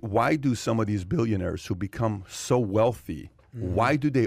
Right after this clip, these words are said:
Speaker 1: all of a sudden start sympathizing and like, oh my gosh, all this other stuff?" He says, "Because they feel bad." They feel bad because of what?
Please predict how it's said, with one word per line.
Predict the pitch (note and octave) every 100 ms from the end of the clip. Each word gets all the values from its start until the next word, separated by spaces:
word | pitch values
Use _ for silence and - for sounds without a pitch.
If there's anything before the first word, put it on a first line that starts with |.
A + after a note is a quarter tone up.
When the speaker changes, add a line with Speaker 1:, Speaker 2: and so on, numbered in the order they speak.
| -
Speaker 1:
all | A#2 B2+
of | A#2
a | G#2+
sudden | - A2 A2
start | G2+ - G#2 F#2+
sympathizing | - - B2+ B2 - E2 D#2 E2+ F2
and | G2
like, | F2+
oh | A#2+
my | A#2+ G#2
gosh, | A2+ A2
all | A2+ A2
this | G#2+
other | C3+ A2
stuff?" | F#2+ - -
He | G#2
says, | A#2
"Because | G#2 - G2+
they | G#2
feel | - G#2
bad." | F#2+ C#2+ -
They |
feel | - C#3
bad | C3
because | G#2+ A#2
of | G#2
what? | B2+